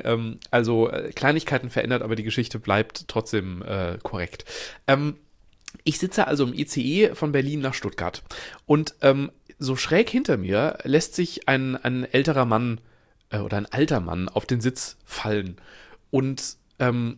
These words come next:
ich merke irgendwie, dass der ständig, ich, ich saß so direkt an der Tür, dass der irgendwas hinter mir verstaut und ständig an meine Rückenlehne kommt. Und ich würd immer so leicht nach vorne gedotzt und wurde langsam echt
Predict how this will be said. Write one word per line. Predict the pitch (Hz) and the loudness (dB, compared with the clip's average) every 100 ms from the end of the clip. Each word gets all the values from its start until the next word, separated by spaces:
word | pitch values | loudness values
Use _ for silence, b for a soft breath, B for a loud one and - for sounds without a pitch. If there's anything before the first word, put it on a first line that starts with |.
| - | -8
ich | 120 123 | -6 0
merke | 123 147 | 2 2
irgendwie, | 165 127 123 | 2 0 -2
dass | 123 - - | -4 -6 -6
der | - 120 | 0 0
ständig, | 113 127 131 143 127 | 0 0 0 -2 -4
ich, | 120 - | -8 -10
ich | - | -2
saß | 117 127 | -2 0
so | 120 | -2
direkt | 120 120 | -4 -4
an | 113 | -6
der | 113 | -6
Tür, | - 143 147 147 B B - | 2 4 4 0 B B -8
dass | 113 - | -6 0
der | 123 123 - | 2 2 2
irgendwas | 151 143 135 - | 0 2 -2 -2
hinter | 120 147 165 | -4 0 0
mir | 135 135 | 0 -2
verstaut | 127 - 107 147 - | -4 0 2 4 2
und | 135 - | -2 -4
ständig | 123 139 135 - b b b | -4 -2 -6 -8 b b b
an | 123 | -2
meine | 127 127 | 0 2
Rückenlehne | 143 196 160 135 131 | 0 0 0 0 -2
kommt. | - 120 - | -2 -2 -2
Und | 117 | -8
ich | 123 | -4
würd | 131 | -2
immer | 139 | -2
so | 120 | -2
leicht | 107 110 131 | 2 0 0
nach | 123 | -4
vorne | - 131 156 147 143 b b b - | 2 4 4 0 -4 b b b -4
gedotzt | 123 127 - - | 0 0 0 -6
und | 135 120 | -6 -2
wurde | 143 | 0
langsam | 127 135 147 131 | 0 0 -2 -2
echt | 135 - | -6 -10